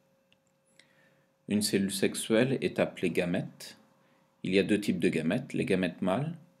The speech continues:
les spermatozoïdes, et les gamètes femelles, les ovules.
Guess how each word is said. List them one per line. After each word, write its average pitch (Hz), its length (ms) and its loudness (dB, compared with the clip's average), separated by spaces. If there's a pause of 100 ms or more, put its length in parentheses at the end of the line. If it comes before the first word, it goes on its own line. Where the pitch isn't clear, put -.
(140)
les - 60 -8
spermatozoïdes, 82 880 -6
et 104 80 -4
les 98 120 0
gamètes 92 260 0
femelles, 95 380 -2
les 110 200 0
ovules. 76 300 -6